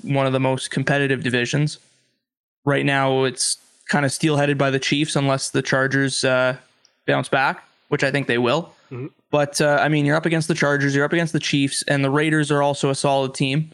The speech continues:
Speaker 2: Mm-hmm.
Speaker 1: And you have to play each of them twice a year. So if you don't bring your A game, that's six losses right there.
Speaker 2: Hundred percent. And so, uh, your M V P in this one?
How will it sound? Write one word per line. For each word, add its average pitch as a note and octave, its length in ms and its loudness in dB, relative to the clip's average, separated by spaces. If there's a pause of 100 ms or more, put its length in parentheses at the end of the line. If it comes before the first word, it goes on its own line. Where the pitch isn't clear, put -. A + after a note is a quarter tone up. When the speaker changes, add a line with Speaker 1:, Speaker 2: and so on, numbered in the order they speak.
Speaker 2:
Mm-hmm. A#2 180 -10 (300)
Speaker 1:
And C#3+ 80 2
you C#3+ 40 2
have C#3+ 80 -2
to C#3 100 0
play C#3+ 320 0
each C#3+ 220 0
of C#3 80 0
them C#3 160 0
twice D3 420 -2
a C#3 40 0
year. C3 220 2
So B2 400 -2 (380)
if D3 160 0
you D#3+ 100 4
don't E3 140 2
bring D#3 200 2
your C#3 100 2
A D3 120 2
game, C3+ 240 0
that's - 360 -2
six - 420 -2
losses C3 360 0
right B2 180 0
there. B2+ 240 -2 (360)
Speaker 2:
Hundred B2+ 180 -8
percent. A2+ 380 -10 (320)
And B2 160 -8
so, C3 340 -4 (360)
uh, D3 120 0
your E3+ 200 0
M G3+ 100 0
V G3 100 0
P F#3 220 -2
in F3 80 -2
this D#3 180 -4
one? A#2 240 -8